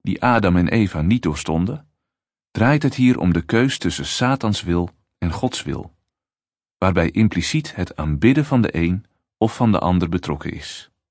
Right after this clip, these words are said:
Zo werpt Satan zich trots op als God in de plaats van de enige God." Einde voetnoot. Aanbidding. Daar ging het om.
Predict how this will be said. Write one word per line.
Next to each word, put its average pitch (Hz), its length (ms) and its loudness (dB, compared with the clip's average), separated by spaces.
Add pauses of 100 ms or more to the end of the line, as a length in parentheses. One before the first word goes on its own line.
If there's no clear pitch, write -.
(960)
Zo 123 300 2
werpt 85 240 0
Satan 104 400 0
zich 78 220 -6
trots 135 300 -6
op 120 200 -2
als - 200 -6
God - 280 -4
in 90 140 0
de 76 100 -4
plaats 98 360 -2
van 87 120 -2
de 76 100 -4
enige 85 400 -2
God." - 380 -12 (1400)
Einde 92 280 2
voetnoot. 73 580 -8 (1900)
Aanbidding. 95 720 2 (560)
Daar 131 320 2
ging 101 220 0
het 78 120 -2
om. 69 260 -8